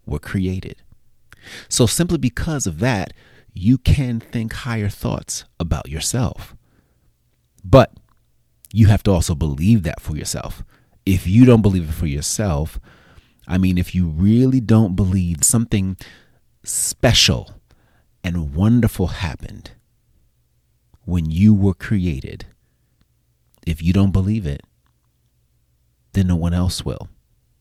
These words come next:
Do you know that suicide rates in part are the result of flawed beliefs about ourselves, about underinflated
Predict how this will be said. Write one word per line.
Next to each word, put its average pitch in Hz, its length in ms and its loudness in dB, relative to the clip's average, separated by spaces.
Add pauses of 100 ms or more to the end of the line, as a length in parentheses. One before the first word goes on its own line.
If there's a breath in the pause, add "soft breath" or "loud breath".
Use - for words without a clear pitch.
(1080)
Do 92 100 0
you 104 120 6
know 95 200 4
that 90 220 -4 (220)
suicide 131 800 -2
rates 65 440 -6
in 92 160 -4
part - 420 -2 (100)
are 82 220 -6
the 82 140 -8
result 78 560 -8
of 78 120 -10
flawed 107 800 -4 (260)
beliefs 92 680 -4 (280)
about 71 400 -6
ourselves, - 720 -8 (1300)
about 87 320 -4 (320)
underinflated 87 1200 -4